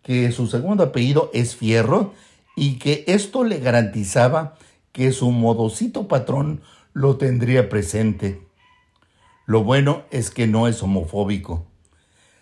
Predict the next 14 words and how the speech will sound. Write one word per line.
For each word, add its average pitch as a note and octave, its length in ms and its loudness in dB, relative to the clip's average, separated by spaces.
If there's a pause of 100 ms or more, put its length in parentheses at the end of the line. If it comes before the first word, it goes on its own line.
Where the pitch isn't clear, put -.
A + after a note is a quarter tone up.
(100)
Si - 160 -2
acaso E3+ 400 -2
Areizaga D3 720 2 (200)
no B2 80 0
acepta C#3+ 440 0
la B2 100 2
versión A2+ 460 -2
que A#2 100 -4
le G#2 60 0
ofrece G#2+ 340 -4
Cicuta, G#2+ 720 -4 (400)
entonces D#3 720 -2
estará A#2 420 0
obligado B2 640 0